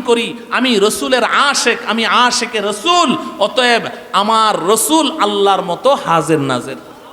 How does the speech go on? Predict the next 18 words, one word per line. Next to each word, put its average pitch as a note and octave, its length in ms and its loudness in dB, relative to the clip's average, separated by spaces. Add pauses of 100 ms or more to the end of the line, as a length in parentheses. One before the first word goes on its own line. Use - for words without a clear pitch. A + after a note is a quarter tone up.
(1120)
এটা F#3 180 -2
শিরিক A#3+ 360 0
কি C4 120 -2
শিরিক A3 340 -2
না? D#3 120 -4 (720)
বাড়াবাড়ি B3 440 2 (100)
কি D4 100 0
বাড়াবাড়ি A3+ 500 2
না? D3 120 -6 (680)
বলুন A#3+ 320 2
তো C4 140 2
দেখি, B3 280 0 (120)
এই B3+ 220 0
গুনাহের B3 600 2
সাথে B3 280 -2
আমাদের A#3 480 2
দেশের A3+ 420 2
কিছু A3+ 260 0